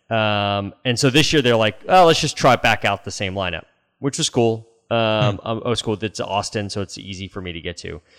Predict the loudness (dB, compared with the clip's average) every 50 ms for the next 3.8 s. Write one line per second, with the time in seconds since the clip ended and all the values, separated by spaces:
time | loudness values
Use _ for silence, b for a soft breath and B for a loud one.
0 | B B B B B B -8 -6 -4 -4 -4 -2 -2 -6 -6 -8 _ 0 2 4
1 | 6 6 6 6 6 4 4 4 4 4 2 2 2 0 0 2 0 2 2 0
2 | 0 0 2 2 2 2 2 0 0 0 0 0 2 2 0 0 0 -2 0 2
3 | 0 0 0 -2 -4 -4 -4 -4 -2 -4 -4 -6 -8 -10 -12 -14